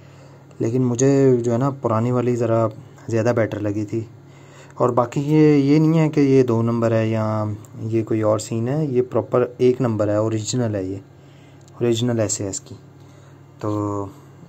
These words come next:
इसे उड़ाने के बाद ही इसका पता चलेगा। बाकी मैं आपको लचक और इसका रंग वगैरह की बताता हूँ कि क्या सूरत हाल है। जी, तो viewers, इसके रंग और लचक के बारे में आप, मैं आपको बताता हूँ।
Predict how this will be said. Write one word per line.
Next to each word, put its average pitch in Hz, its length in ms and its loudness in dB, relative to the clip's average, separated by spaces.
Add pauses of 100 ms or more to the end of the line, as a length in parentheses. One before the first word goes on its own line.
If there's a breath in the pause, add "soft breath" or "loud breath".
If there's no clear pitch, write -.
(160)
इसे 135 140 -2
उड़ाने 139 320 2
के 151 80 0
बाद 131 260 4
ही 165 60 -4
इसका 147 200 -4
पता 127 220 0
चलेगा। 127 360 0
बाकी 120 300 0
मैं 123 120 0
आपको 117 240 -2
लचक 123 540 -4
और 110 360 0
इसका 113 320 -6
रंग 107 260 -2
वगैरह 113 320 -2
की 110 520 -8
बताता 107 420 -8
हूँ 113 140 -6 (640 loud breath)
कि 113 80 -4
क्या 110 240 -2
सूरत 104 340 -8
हाल 101 200 -6
है। 98 100 -14 (880 loud breath)
जी, 127 120 -4
तो 147 140 0
viewers, 139 480 0 (880 loud breath)
इसके 135 220 0
रंग 123 320 0
और 127 280 2 (360)
लचक 113 340 -4
के 139 80 -2
बारे 117 240 -2
में 117 120 -4
आप, 110 240 -6 (120)
मैं 113 120 -6
आपको 107 300 -6
बताता 110 380 -6
हूँ। 123 100 -6